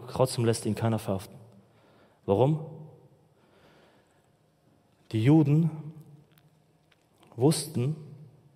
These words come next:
dass ihr Verhalten falsch war. Die Juden, die im Tempel waren, wussten, dass ihr Verhalten falsch war.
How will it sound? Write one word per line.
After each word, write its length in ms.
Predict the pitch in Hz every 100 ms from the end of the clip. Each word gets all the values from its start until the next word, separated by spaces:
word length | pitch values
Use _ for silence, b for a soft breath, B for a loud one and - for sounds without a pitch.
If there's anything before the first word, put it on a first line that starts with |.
| _ _ _ _ _ _ _ b b b b
dass 220 | 107 -
ihr 120 | 101
Verhalten 640 | 110 107 123 139 139 123 123 -
falsch 400 | - 104 95 -
war. 180 | 90 - - - _ _ _ _ - _ _ _ _ _ _ _ _ _ _ _ _ _ b b b b b
Die 100 | 120
Juden, 200 | 160 170
die 60 | 139
im 100 | 123
Tempel 340 | 156 151 123
waren, 200 | 120 117
wussten, 300 | 143 151 -
dass 160 | 110 -
ihr 140 | 107
Verhalten 320 | 110 113 107
falsch 360 | 107 110 107 -
war. 140 | 98